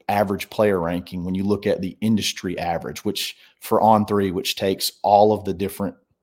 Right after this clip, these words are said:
scoring methods from the different sites and comes up with an industry average ranking. I think that's incredible. I think that's incredible. Like, who cares about ranking when you're top five in the country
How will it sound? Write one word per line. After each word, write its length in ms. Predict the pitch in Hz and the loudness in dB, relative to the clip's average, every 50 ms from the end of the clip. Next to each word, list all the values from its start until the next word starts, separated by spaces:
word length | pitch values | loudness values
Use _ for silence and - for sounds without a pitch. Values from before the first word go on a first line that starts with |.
| _ _ | _ _
scoring 640 | - - - - - 113 110 117 113 110 107 101 95 | -8 -6 -6 -4 0 2 4 6 6 6 4 2 0
methods 480 | 92 90 - - - 107 98 87 - | 0 -2 -4 -4 -2 -2 -2 -2 -4
from 240 | - - 110 104 98 | -4 -4 -2 -2 -2
the 80 | 95 92 | 0 0
different 300 | 107 104 - - - - | -2 -2 -2 -4 -6 -2
sites 460 | - 107 101 101 92 92 - - - | 0 2 2 2 2 0 -2 -4 -6
and 140 | 98 101 - | -8 -8 -6
comes 240 | - 104 101 98 104 | -4 -4 -2 0 0
up 120 | - - | -2 -2
with 120 | 92 90 | -2 -6
an 140 | 87 87 - - | -8 -8 -8 -4
industry 500 | - 110 107 101 95 - - - 101 92 | -2 0 0 0 0 -2 -4 -6 -6 -6
average 640 | - 90 95 87 85 85 80 73 76 - - - - - | -4 -2 -2 -2 -2 -4 -8 -10 -8 -6 -6 -8 -8 -8
ranking. 520 | - 110 101 85 82 85 - - - - - _ _ _ _ _ _ _ _ _ _ _ | -6 -6 -6 -6 -8 -10 -12 -16 -18 -18 -20 _ _ _ _ _ _ _ _ _ _ _
I 60 | - 104 | -6 -2
think 200 | - 110 104 - | 0 0 0 0
that's 180 | 101 101 - | -2 -2 -2
incredible. 600 | 110 107 - - 113 123 117 95 80 - - - _ _ _ _ _ _ _ _ _ _ _ _ _ _ | -4 -4 -4 -4 -4 -4 -4 -6 -8 -10 -14 -16 _ _ _ _ _ _ _ _ _ _ _ _ _ _
I 80 | - 117 | -6 -2
think 160 | 131 131 131 | -2 0 2
that's 200 | 131 127 - - | 0 0 0 -2
incredible. 420 | 127 - - 123 123 113 101 95 | -4 -2 -2 -2 -2 -2 -4 -4
Like, 160 | 95 90 82 - | -4 -4 -6 -6
who 140 | - - | -10 -14
cares 640 | - - - - 127 123 127 117 107 101 - - - - - - | -12 -10 -4 0 2 2 2 2 0 0 -2 -4 -4 -6 -8 -8
about 480 | - 101 107 104 104 101 95 - - - - - - - - _ _ - | -4 0 2 4 4 4 4 2 -2 -10 -20 -20 -20 -20 -20 _ _ -4
ranking 640 | 104 101 110 117 110 110 - 101 95 95 92 90 - _ _ _ _ _ _ _ | 0 2 2 2 0 0 -2 -2 -2 -2 -2 -6 -8 _ _ _ _ _ _ _
when 540 | - - 104 104 104 101 101 98 95 95 - | -8 -4 -2 0 0 0 0 0 -2 -2 -4
you're 600 | - 104 104 98 95 95 92 87 87 85 - - _ _ _ _ | -4 -2 0 0 0 0 0 -2 -4 -6 -8 -10 _ _ _ _
top 240 | - 117 104 - - | 2 2 2 2 2
five 600 | - - 104 101 101 92 85 82 85 87 - - _ | 2 2 2 4 4 2 2 0 -2 -4 -8 -10 _
in 100 | - 101 | -6 -6
the 60 | 92 | -6
country 680 | - - - 135 127 123 - - - 80 85 101 95 - | -6 -4 0 2 2 2 0 -2 -6 -10 -12 -12 -14 -18